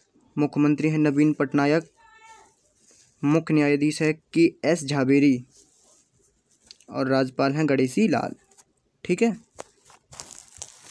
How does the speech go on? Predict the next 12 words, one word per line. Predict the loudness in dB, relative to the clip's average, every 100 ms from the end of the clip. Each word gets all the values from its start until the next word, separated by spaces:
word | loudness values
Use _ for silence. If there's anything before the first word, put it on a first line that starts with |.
| -20 -20 -10
चलिए | -2 2
नेक्स्ट | 4 2 0
क्वेश्चन, | -2 0 -2 -2 -8 -6
नेक्स्ट | -4 -2
क्वेश्चन | -4 -4 -4
है |
पंजाब। | -2 0 2 2 0 -6 -18 -18 -20 _ -20 -20 -20 -20 -20 -20 -20 -20 _ _ _ -20 -20 _ -20 _ _ _ _ _ _ -20 _ _ _ _ -2
पंजाब | 2 4 2 2
की | 0
राजधानी | 0 0 0
है | 0
चंडीगढ़। | 0 2 2 2 0